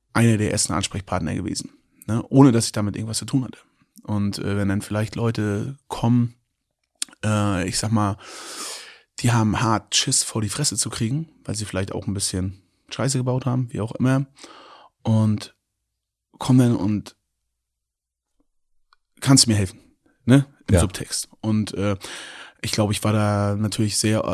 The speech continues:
Speaker 1: also hab das dann sehr oft gemacht und übernommen und, äh, diese Rolle eingenommen. Und genau, was hilft mir das aber zu sagen, „Oh Gott, wie können da Leute zu mir kommen und mir diesen Druck geben?“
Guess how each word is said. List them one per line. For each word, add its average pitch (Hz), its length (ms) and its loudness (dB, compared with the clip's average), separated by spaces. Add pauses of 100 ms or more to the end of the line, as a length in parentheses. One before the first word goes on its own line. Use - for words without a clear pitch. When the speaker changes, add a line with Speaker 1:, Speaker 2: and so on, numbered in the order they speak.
Speaker 1:
also 101 240 0
hab 117 100 -8
das 104 140 -2
dann 104 260 -4
sehr 107 200 -4
oft - 380 -10
gemacht 113 380 0 (160)
und 95 320 -8
übernommen 95 640 0
und, - 440 -6
äh, 92 840 -2 (540)
diese 104 180 -2
Rolle 107 300 2
eingenommen. 95 440 0
Und 95 360 -8 (120)
genau, 92 240 -2
was 95 180 -2
hilft 117 240 -2
mir 101 80 -2
das 101 180 -2
aber 98 240 -4
zu - 120 -6
sagen, 101 240 -2 (380)
„Oh 101 100 -8
Gott, 107 200 -4
wie 98 60 -6
können 107 200 -2
da 107 60 2
Leute 104 260 0
zu - 160 -4
mir 101 100 0
kommen 151 380 -2 (140)
und 101 140 -4
mir 95 560 -2 (360)
diesen 107 200 -2
Druck 117 240 -2
geben?“ 160 340 0